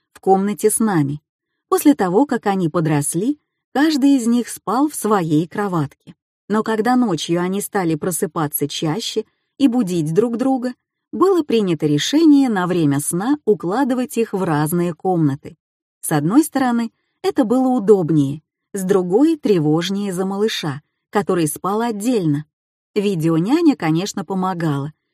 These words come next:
но все равно отделаться от беспокойства было непросто. Безусловно, плюсы и минусы есть как в совместном,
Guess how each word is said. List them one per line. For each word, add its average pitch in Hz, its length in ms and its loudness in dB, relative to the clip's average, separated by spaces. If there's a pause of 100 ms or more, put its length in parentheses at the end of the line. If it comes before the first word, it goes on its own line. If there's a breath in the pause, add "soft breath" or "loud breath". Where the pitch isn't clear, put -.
(100)
но 359 160 2
все 247 180 -2
равно 233 360 4
отделаться 190 640 -2
от 165 80 -2
беспокойства 175 760 -2
было 185 240 -2
непросто. 170 720 -6 (560)
Безусловно, 190 800 0 (360)
плюсы 208 440 0
и 165 80 2
минусы 294 460 4
есть 208 460 -2
как 190 220 -2
в - 60 -14
совместном, 233 760 -2